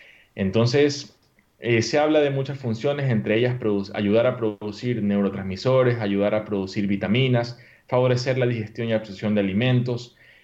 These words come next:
Entre todos estos temas también hay un rol en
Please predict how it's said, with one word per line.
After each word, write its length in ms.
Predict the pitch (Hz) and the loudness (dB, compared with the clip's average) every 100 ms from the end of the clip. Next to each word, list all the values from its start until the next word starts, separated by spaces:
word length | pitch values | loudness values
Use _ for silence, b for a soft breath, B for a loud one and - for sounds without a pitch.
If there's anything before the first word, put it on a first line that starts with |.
| b b b _ | b b b _
Entre 720 | - 113 110 107 113 117 135 139 | -2 0 2 2 4 4 4 2
todos 380 | 139 190 196 180 | 0 2 2 -2
estos 260 | 180 175 | -8 -8
temas 520 | - 180 180 175 - - | -2 -2 -2 -6 -12 -4
también 380 | 101 107 123 127 | 0 2 4 4
hay 80 | 127 | 4
un 160 | 117 | 2
rol 400 | 123 160 135 95 - - | 4 4 2 -2 -10 -4
en 540 | 110 101 98 95 90 | -2 2 0 -2 -6